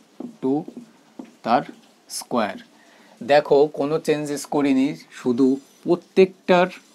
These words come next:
স্কয়ার করে দিয়েছি, প্রত্যেকটার। আমি এখানে টোটাল প্রত্যেকটার রুট করে করেও যেতে পারি, প্রত্যেকটার স্কয়ার করেও এগোতে পারি, প্রত্যেকটার কিউব করেও এগোতে পারি। যা করবে প্রত্যেকটার করতে হবে, particularly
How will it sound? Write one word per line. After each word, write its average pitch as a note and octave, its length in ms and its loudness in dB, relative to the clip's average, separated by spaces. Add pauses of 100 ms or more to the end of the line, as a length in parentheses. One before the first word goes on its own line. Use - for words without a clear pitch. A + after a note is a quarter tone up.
(420)
স্কয়ার D3 480 2
করে B2 220 0
দিয়েছি, G#2 340 -2
প্রত্যেকটার। D#3 680 0 (500)
আমি C#3 220 0
এখানে D#3 260 0 (100)
টোটাল D#3+ 440 4 (120)
প্রত্যেকটার D3+ 640 0
রুট C#3+ 240 -2
করে E3 260 2
করেও E3 260 4
যেতে E3 240 0
পারি, D#3+ 200 -2
প্রত্যেকটার D3+ 600 -4
স্কয়ার E3 340 0
করেও F3 280 2
এগোতে E3+ 300 0
পারি, F#3 200 -2
প্রত্যেকটার F3 480 -4
কিউব F#3+ 340 2
করেও D#3 300 2
এগোতে G#2+ 260 -8
পারি। G#2+ 260 -8 (600)
যা C#3+ 220 4
করবে F#3 400 4
প্রত্যেকটার F#3 720 0
করতে B2 340 -6
হবে, F#2+ 280 -4 (500)
particularly F#3+ 800 2